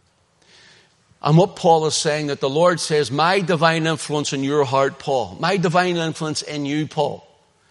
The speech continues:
will reflect from your life what I'm doing in you." And sometimes you may not understand and know now what God is doing, but you will.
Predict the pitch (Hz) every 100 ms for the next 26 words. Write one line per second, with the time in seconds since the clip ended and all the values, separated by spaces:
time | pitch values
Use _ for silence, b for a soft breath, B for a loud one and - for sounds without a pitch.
0 | b b b b 147 139 135 - - 160
1 | 175 - - 156 151 139 135 135 139 -
2 | 143 135 139 135 131 139 151 151 151 156
3 | 113 - _ _ _ _ b b b b
4 | 110 160 170 156 147 151 131 131 160 175
5 | 156 151 - 143 131 - 156 143 135 131
6 | 139 156 135 135 139 127 104 127 131 127
7 | 104 - 147 131 123 139 139 135 127 156
8 | 175